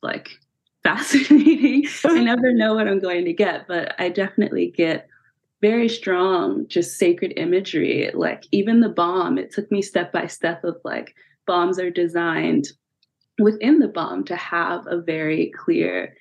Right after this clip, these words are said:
Speaker 1: intent for how it's going to be set off. And it's like, for that person in particular, setting the intention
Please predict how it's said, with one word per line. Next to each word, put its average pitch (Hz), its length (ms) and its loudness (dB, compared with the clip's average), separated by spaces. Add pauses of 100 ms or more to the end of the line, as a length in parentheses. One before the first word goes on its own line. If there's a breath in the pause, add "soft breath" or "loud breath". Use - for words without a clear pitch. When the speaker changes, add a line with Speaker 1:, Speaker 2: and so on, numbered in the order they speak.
Speaker 1:
intent 214 480 0
for 180 160 -6
how 180 460 -4
it's 156 180 -6
going 151 320 -2
to 156 120 0
be - 160 0
set - 260 -4
off. - 300 -2
And 170 120 2
it's - 200 -6
like, 165 200 -6
for 180 120 0
that 170 200 -2
person 190 320 -2
in 170 120 0
particular, 170 680 -2
setting 180 420 0
the 185 100 4
intention 170 760 0